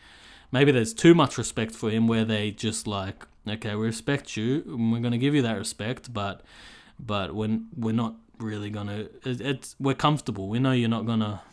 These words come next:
you know, we know, we know you're not gonna light a fire under us, un-, up under us."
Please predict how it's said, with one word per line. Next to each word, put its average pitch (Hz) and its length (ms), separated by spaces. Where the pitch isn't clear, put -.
you 107 160
know, 123 200
we 139 160
know, 127 180
we 131 280
know 139 180
you're 127 140
not 123 120
gonna 117 160
light 113 220
a 110 40
fire 113 320
under 104 240
us, 98 240
un-, 123 280
up 139 220
under 120 280
us." - 280